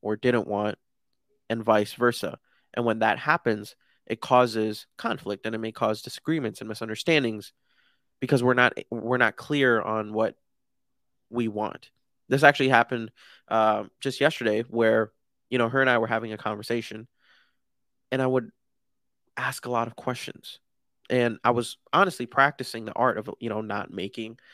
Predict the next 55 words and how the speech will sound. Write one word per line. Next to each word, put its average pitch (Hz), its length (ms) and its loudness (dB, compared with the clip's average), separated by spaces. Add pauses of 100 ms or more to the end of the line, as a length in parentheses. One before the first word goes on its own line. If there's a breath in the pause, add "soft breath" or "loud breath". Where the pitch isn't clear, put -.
(160 soft breath)
an 120 80 -8
assumption 143 400 -4
and 107 180 -8
being 113 280 -6
really 123 180 -4
clear 127 400 -2
and 104 140 -6
asking 120 340 -4
her, 107 80 -2
like, 104 160 -4
"Hey, 143 180 -2
how 123 120 -6
do 147 80 -6
you 151 80 -6
feel 123 220 -4
about 110 220 -6
this 104 200 -10
when 110 280 -4 (600 soft breath)
I - 80 -2
made 113 160 -2
this 110 120 -8
comment 104 340 -6
or 110 100 -2
when 107 140 -2
I 107 40 -2
said 107 240 -6
this? 104 260 -6 (320 loud breath)
Or 107 120 0
how 123 160 6
does 123 100 -2
it 117 60 -4
make 117 180 -4
you 110 80 -2
feel 113 400 2
when 107 480 -2
I 110 100 2
react 107 560 0
in 107 120 -8
this 104 180 -6
way? 92 240 -2 (380 soft breath)
How 123 100 4
does 117 140 2
it 113 60 -4
make 113 180 -4
you 113 60 -4
feel 110 520 0 (100)
when 110 460 0 (960)
I 107 520 2 (400)
talk 110 240 2
about 110 160 2
these 110 180 -6
things 110 240 -8
in 107 120 -14
this 104 220 -6
way?" 107 300 -2